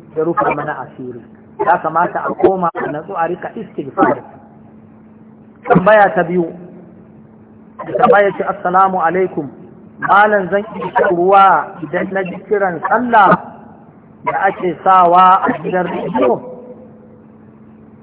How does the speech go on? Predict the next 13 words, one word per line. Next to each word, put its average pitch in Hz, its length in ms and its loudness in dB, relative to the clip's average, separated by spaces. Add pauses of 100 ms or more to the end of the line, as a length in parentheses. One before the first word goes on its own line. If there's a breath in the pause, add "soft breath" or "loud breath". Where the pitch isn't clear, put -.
(120)
Amsa 196 440 2
a 165 100 2
nan, 180 300 -2
a'a, 190 640 4
matukan 196 480 -4
ana - 320 -2
kiran 196 320 -2
sallah 190 320 0
a - 260 -2
anguwanku, 175 760 -2 (680)
ka - 160 -4
yi 185 120 0
haƙuri 214 680 0